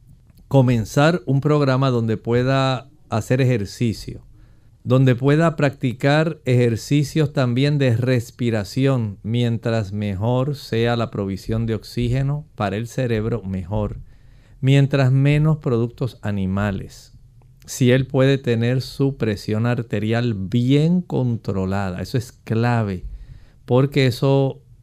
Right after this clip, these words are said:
el tenerla descontrolada, va a facilitar problemas en su sistema vascular arterial.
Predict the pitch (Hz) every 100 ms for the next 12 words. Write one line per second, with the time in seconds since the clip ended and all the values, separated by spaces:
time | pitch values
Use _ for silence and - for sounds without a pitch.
0 | _ - 113 95 104 110 120 143 143 117
1 | 117 - 127 123 135 135 117 104 107 -
2 | 87 95 101 117 104 117 113 120 - 101
3 | - - - - - - 95 95 101 110
4 | 110 117 123 - - _ - 120 135 151
5 | - 123 110 - 95 - 110 113 120 117
6 | 110 101 101 123 - - _ - - -
7 | 92 107 110 - - 107 120 131 127 -
8 | 117 113 - 120 131 151 151